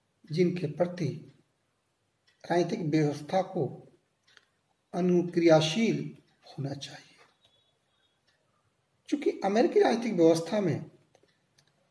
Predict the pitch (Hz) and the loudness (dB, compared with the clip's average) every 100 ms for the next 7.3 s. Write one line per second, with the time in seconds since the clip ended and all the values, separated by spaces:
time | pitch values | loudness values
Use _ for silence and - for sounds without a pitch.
0 | _ _ _ _ - 277 - 320 - 165 | _ _ _ _ 0 0 2 0 0 0
1 | 156 - - - _ _ _ _ _ _ | 0 -2 -10 -20 _ _ _ _ _ _
2 | _ _ _ _ _ _ _ _ _ _ | _ _ _ _ _ _ _ _ _ _
3 | _ _ - _ _ _ _ - 185 202 | _ _ -20 _ _ _ _ 0 2 2
4 | 302 - - 139 175 180 240 233 143 - | 0 0 0 0 -2 0 0 -2 -4 -8
5 | - _ _ _ _ _ _ _ _ - | -12 _ _ _ _ _ _ _ _ -20
6 | _ _ _ _ - 139 156 156 147 131 | _ _ _ _ -4 0 2 2 0 -6
7 | 123 110 | -8 -12